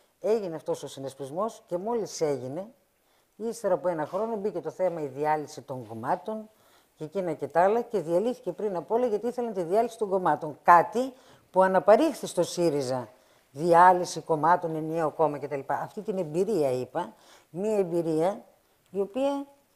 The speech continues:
είναι συγκεκριμένη και μάλιστα έχει γίνει αναπαραγωγή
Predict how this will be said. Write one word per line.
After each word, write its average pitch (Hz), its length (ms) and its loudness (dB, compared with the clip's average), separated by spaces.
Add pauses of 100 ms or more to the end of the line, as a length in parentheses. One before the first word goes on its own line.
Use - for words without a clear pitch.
(160)
είναι 277 380 -4
συγκεκριμένη 175 840 -4 (100)
και 196 180 2
μάλιστα 220 640 0 (140)
έχει 240 380 0
γίνει 214 300 -2
αναπαραγωγή 170 840 0